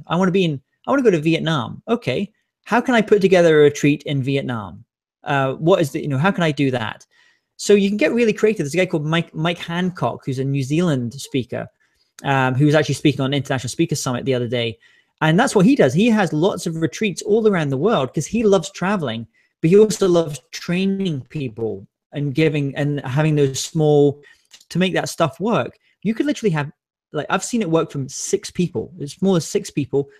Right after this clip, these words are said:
The ones I do, like, the thirty people, but literally you can have six people in a room if, if the pricing's right, and you can have a great time for three days and then spend, like, a, a month in that place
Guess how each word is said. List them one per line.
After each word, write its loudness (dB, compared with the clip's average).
The -2
ones 2
I 2
do, 2
like, -2
the -4
thirty -2
people, -2
but -2
literally -2
you -4
can -4
have -4
six -6
people -2
in -4
a -2
room -2
if, -8
if -6
the -8
pricing's -6
right, -4
and 0
you 0
can 0
have 0
a -2
great 0
time -2
for -20
three -2
days 0
and -2
then 0
spend, -2
like, -4
a, -10
a -2
month -2
in -4
that -4
place -6